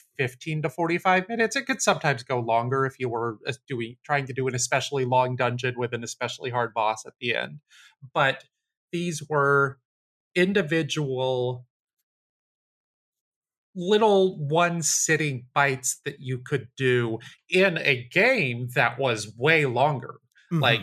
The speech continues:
Speaker 1: you, in order to actually finish the full Darkest Dungeon game, you probably had to do at least a hundred of these things. Um,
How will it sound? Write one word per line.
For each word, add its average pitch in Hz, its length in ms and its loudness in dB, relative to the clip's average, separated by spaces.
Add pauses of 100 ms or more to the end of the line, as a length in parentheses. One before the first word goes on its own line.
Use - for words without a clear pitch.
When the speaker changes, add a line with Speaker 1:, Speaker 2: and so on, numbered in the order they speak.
Speaker 1:
you, 127 480 -6 (340)
in 175 160 0
order 151 220 2
to 143 80 2
actually 135 360 2 (220)
finish 185 420 2
the 123 480 0 (720)
full 139 220 -2
Darkest 127 480 -2
Dungeon 120 480 -4
game, 170 320 2
you 131 80 -4
probably 117 400 0
had 117 220 2
to 113 60 -2
do 110 200 -4
at 110 120 -6
least 147 300 -4
a 113 40 -6
hundred 151 420 0
of 127 60 -18 (100)
these 156 200 -12
things. - 540 -10 (400)
Um, 123 460 -2